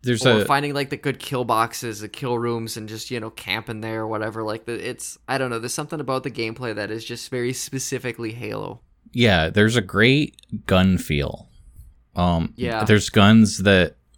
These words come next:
Speaker 1: it's like, when I get it, it's like, "Okay, no, I, I know what I'm doing." I love playing swat and using the pistol. And I got really good at just, like, quick aiming with the pistol.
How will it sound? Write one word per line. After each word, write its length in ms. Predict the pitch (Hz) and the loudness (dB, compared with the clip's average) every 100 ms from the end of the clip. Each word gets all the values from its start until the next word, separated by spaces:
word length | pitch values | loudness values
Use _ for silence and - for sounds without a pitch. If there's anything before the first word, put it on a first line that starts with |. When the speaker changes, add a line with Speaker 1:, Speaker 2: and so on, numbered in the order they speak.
| _ _ _ _ _ | _ _ _ _ _
Speaker 1:
it's 220 | 101 98 | 0 2
like, 160 | 107 92 | 2 4
when 140 | 104 | 6
I 60 | 104 | 4
get 320 | 92 95 98 | 4 4 6
it, 200 | 107 110 | 6 6
it's 180 | 104 90 | 2 0
like, 220 | 104 98 - | 2 2 0
"Okay, 320 | 104 - 90 | -2 2 2
no, 180 | 90 85 | 2 2
I, 160 | 95 - | 0 0
I 80 | 98 | 0
know 100 | 104 | 2
what 100 | 92 | 2
I'm 100 | 82 | 0
doing." 240 | 76 73 - _ _ _ _ _ | 0 -2 -4 _ _ _ _ _
I 80 | 95 | 0
love 180 | 95 113 | 2 4
playing 220 | - 139 | 4 4
swat 580 | 120 - 90 85 101 - _ _ _ _ _ _ _ | 2 -2 2 4 4 0 _ _ _ _ _ _ _
and 220 | 95 95 90 | -2 0 0
using 240 | 92 101 | -2 -2
the 60 | 92 | 0
pistol. 640 | - 107 - - 73 - - - | 2 2 0 -6 -8 -10 -20 -8
And 140 | 95 | -4
I 20 | |
got 200 | 101 90 | -2 -2
really 260 | 95 107 107 | -2 0 0
good 200 | 92 101 | 2 2
at 80 | 85 | 0
just, 160 | 87 | -4
like, 140 | - 87 | -4 -2
quick 260 | - 90 | 0 0
aiming 280 | 92 85 78 | 0 -2 -2
with 120 | 78 - | -8 -10
the 80 | |
pistol. 500 | - 95 - 113 123 | -4 -4 -4 -6 -6